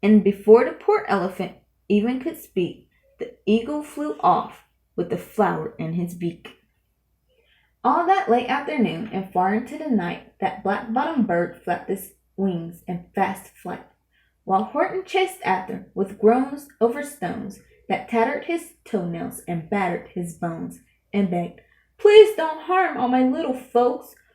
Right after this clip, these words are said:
who have as much right as to live as us bigger folks do.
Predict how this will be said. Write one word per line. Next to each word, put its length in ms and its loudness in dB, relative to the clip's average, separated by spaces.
who 160 8
have 420 0
as 160 -8
much 320 -2
right 220 -2
as 180 -2
to 120 -4
live 340 4
as 180 -4
us 220 2
bigger 360 2
folks 380 2
do. 400 0